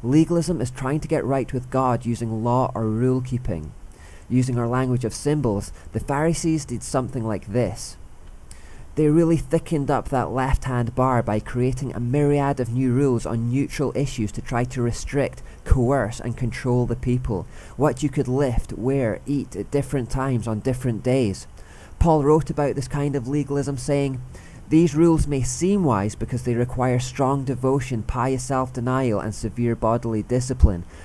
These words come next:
but they provide no help in conquering a person's evil desires." Again, law doesn't impart righteousness. The heart sickness still remained.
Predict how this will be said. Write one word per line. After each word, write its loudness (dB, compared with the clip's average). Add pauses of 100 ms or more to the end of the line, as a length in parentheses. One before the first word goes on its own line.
(100)
but -2
they 4
provide 0
no 4
help 0
in -6
conquering 0
a 0
person's -2
evil 0
desires." 0 (480)
Again, 2 (220)
law 4
doesn't -2
impart -2
righteousness. -2
The -4
heart 2
sickness -6
still -2
remained. 2